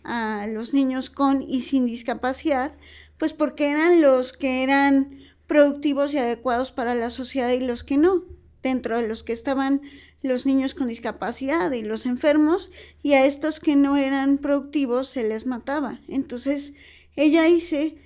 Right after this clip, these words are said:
que eso no sucedió hace mucho, más o menos hace ochenta años, y que hace ochenta años ni ese chico ni ella hubieran estado ahí.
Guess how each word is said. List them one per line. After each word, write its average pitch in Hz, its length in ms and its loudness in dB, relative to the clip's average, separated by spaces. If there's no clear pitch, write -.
que 262 240 6
eso 302 240 0
no 302 200 4
sucedió 277 520 -4
hace 285 240 -2
mucho, 294 400 0
más 262 260 -2
o 262 40 -6
menos 233 340 -8
hace 240 220 -10
ochenta 262 440 -4
años, 302 440 0
y 285 140 -6
que 277 160 2
hace 285 240 0
ochenta 302 520 0
años 294 380 0
ni 262 220 -2
ese 285 720 -2
chico 330 500 0
ni 254 280 -2
ella 254 380 -4
hubieran 247 500 -2
estado 226 440 -6
ahí. 285 320 -4